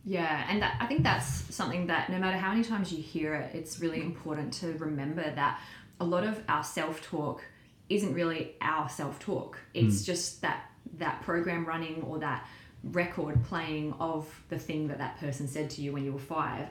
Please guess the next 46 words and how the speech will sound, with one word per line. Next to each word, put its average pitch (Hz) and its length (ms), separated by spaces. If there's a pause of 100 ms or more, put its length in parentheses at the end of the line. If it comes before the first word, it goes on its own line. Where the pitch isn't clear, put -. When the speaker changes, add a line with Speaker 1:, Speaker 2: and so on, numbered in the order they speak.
Speaker 1:
and 156 160
now 156 160
you're 170 500 (160)
replaying 147 580
that 127 240 (120)
yourself, 135 840
right? 139 280
Speaker 2:
Yeah, 151 140
Speaker 1:
It's - 140
Speaker 2:
so 123 160
a 127 60
lot 147 120
of 135 60
people 131 220
have 107 340 (640)
you 139 80
know, 123 60
that 113 160
annoying 110 360
voice 101 280
in 101 60
their 98 100
head, 101 300 (480)
and 110 120
they 107 60
think, 107 340 (320)
Speaker 1:
And 196 100
it's 110 80
Speaker 2:
"I - 40
Speaker 1:
not - 80
Speaker 2:
don't," 175 100
Speaker 1:
even 185 140
theirs. 165 220
Speaker 2:
yeah, 156 240
and 139 80
Speaker 1:
Yeah. 131 120
Speaker 2:
it's, - 300
it's 123 160
just 139 180 (120)
replaying 127 840 (120)
something 117 320
they 101 120
heard 104 520
or 101 280
were 98 80
told 98 440